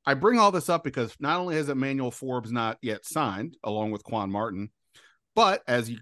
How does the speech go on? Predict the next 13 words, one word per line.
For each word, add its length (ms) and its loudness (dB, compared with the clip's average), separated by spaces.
two 140 -6
may 160 -2
have 140 0
recalled, 400 -4
I 160 -2
had 200 -2
a 40 -4
story 500 0
on 140 -2
The 80 0
Athletic 420 0
about 260 2
how 340 0